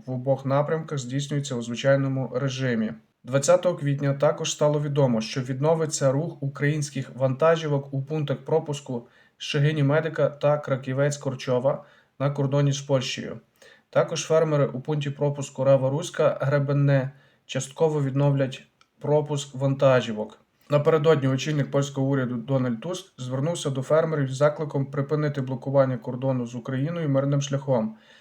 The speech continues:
без застосування засобів примусу з боку поліції. Ось така, народу, інформація. Що я хочу сказати стосовно цієї статті, чому почалося розблокування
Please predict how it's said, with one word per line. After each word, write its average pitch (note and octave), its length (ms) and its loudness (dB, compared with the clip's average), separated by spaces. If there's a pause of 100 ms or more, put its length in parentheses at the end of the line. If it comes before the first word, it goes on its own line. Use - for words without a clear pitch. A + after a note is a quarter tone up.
(220)
без C#3+ 220 4
застосування C3+ 760 0
засобів B2 540 0
примусу D#3+ 420 -4
з - 160 -10
боку C3 400 -4
поліції. C#3 840 -2 (560)
Ось C#3 140 -4
така, D3 300 2
народу, C3 320 2
інформація. D3+ 840 0 (520)
Що - 220 0
я D#3 80 4
хочу C#3+ 260 -4
сказати C#3 440 0
стосовно C3+ 680 -2 (280)
цієї C3 800 -2
статті, D#3 760 -6 (680)
чому D#3 560 -2 (160)
почалося D3 580 0
розблокування C3 880 2